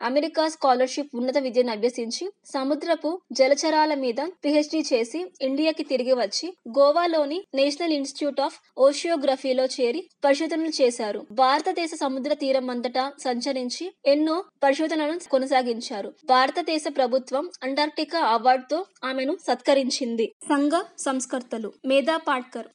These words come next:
నర్మదా బచావో ఉద్యమకారిణి. జన్మదినం మొదటి డిసెంబర్ పంతొమ్మిది వందల ఎనభై నాలుగు. నర్మదా బచావో ఉద్యమంతో పేరుగాంచిన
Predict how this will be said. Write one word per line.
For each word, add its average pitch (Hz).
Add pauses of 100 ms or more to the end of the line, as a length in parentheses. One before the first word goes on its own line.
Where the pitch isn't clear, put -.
నర్మదా 269
బచావో 269
ఉద్యమకారిణి. 247 (160)
జన్మదినం 311 (260)
మొదటి 269
డిసెంబర్ 285 (180)
పంతొమ్మిది 294
వందల 285
ఎనభై 247
నాలుగు. 220 (240)
నర్మదా 285
బచావో 285
ఉద్యమంతో 269
పేరుగాంచిన 269